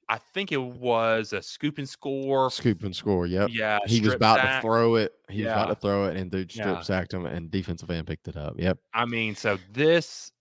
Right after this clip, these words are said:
Speaker 1: game was a lot closer than the store, score predict. Like I said, whenever we were going over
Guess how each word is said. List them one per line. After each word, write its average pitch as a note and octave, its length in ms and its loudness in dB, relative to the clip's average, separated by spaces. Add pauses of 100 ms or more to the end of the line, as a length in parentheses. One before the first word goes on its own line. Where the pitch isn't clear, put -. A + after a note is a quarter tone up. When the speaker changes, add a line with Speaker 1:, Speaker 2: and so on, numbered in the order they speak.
(140)
Speaker 1:
game A2 300 -4
was F#2+ 140 -10
a F2+ 60 -12
lot A#2 580 2
closer A#2 420 2
than G#2 160 -6
the G2+ 60 -8
store, G#2+ 480 0
score A2+ 340 -2
predict. G2+ 560 -4 (800)
Like G2 400 -4
I C3 120 4
said, C3+ 240 0
whenever C3+ 320 -4
we C#3 180 -4
were C#3 120 -4
going C3+ 340 0
over C3+ 220 -2